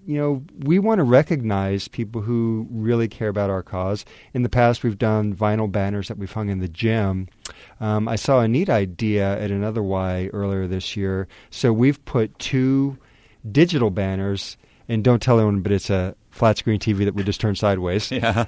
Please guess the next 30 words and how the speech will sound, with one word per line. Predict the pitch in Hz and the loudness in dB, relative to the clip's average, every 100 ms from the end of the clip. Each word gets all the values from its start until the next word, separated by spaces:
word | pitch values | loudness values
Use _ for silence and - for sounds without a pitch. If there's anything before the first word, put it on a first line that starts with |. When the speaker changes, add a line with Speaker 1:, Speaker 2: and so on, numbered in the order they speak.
| - - | -4 -4
Speaker 1:
Uh, | - 120 117 117 | 4 6 6 6
there's | 120 - | 4 2
two | - 214 | 4 8
of | 190 135 | 8 10
them | 131 123 | 6 6
at | |
our | 110 113 | 2 2
entry | 127 127 131 120 | -2 -2 -2 -2
into | 117 113 | -2 -2
the | |
Y | 107 110 | 0 0
M | 110 | 0
C | 107 - 120 | -2 -2 2
A, | 110 107 | 2 0
so | - 117 107 | 0 0 0
the | 110 | -4
thousands | - 120 135 151 139 147 127 | -2 0 2 2 4 2 4
and | 127 | 2
thousands | 107 110 117 117 110 | 2 2 4 2 -2
of | 107 | -4
people | - 113 110 | -4 -2 -2
that | 98 | -4
are | 98 | -4
coming | - 107 104 | -2 -2 -2
through | 110 | 0
our | 104 | 0
doors | 95 107 107 101 | 2 2 2 0
are | |
gonna | 92 101 98 | -2 -2 -2
see | - 113 104 | 0 2 2